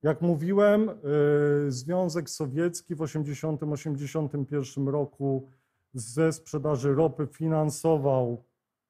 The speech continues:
dużą część wsparcia dla Polski. Problem był taki, że Polska nie była ani jedynym krajem z obozu socjalistycznego, która była na Zachodzie zadłużona,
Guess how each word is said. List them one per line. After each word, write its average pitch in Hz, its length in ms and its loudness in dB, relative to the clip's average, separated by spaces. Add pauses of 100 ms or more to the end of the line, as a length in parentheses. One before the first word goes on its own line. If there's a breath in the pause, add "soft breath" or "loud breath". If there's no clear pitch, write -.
(260)
dużą 135 480 -2
część 139 280 -2
wsparcia 143 520 -2
dla 120 160 -4
Polski. 123 680 -4 (480 soft breath)
Problem 208 380 2
był 185 140 2
taki, 165 320 -2
że 170 140 -2
Polska 165 600 0 (340)
nie 151 160 0
była 156 300 0
ani 247 260 2
jedynym 196 480 2
krajem 127 680 0
z 110 100 -6
obozu 135 340 -2
socjalistycznego, 135 1080 -2
która 127 260 -4
była 123 200 -4
na 131 120 -2
Zachodzie 127 360 -2
zadłużona, 127 640 -2